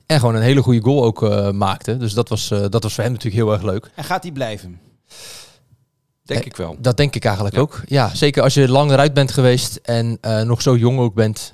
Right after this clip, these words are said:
Speaker 1: en, eh, pas eigenlijk ook net weer terug bent, dan, eh, dan denk ik ook dat hij uiteindelijk wel gaat blijven, ja.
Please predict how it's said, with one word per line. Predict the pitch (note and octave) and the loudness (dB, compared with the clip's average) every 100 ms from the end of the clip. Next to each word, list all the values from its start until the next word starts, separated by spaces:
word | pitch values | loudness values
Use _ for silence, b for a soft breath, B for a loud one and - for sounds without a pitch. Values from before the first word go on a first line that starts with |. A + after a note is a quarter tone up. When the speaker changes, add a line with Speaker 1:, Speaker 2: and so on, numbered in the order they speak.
| - | -14
Speaker 1:
en, | - G#2+ G#2 | -8 -6 -4
eh, | G#2+ | -6
pas | G2 A#2+ | -2 -2
eigenlijk | - A2+ G#2+ B2 | -2 -4 -4 -4
ook | |
net | B2 C3 | -2 -2
weer | A#2 | -2
terug | C3+ C#3+ | -2 -2
bent, | B2+ C#3+ - | -4 -6 -10
dan, | A2+ A2 G#2+ | -8 -6 -6
eh, | G2+ G2 G2 | -6 -6 -2
dan | A2 G#2+ | -2 0
denk | B2 | 0
ik | B2 G#2 | -2 -4
ook | G2+ | -4
dat | G#2+ | -2
hij | G#2+ | 0
uiteindelijk | F#2+ G2 F#2 F#2 | 0 0 -2 -4
wel | F2+ | -4
gaat | |
blijven, | F#2+ - - | -8 -10 -10
ja. | - - | -12 -14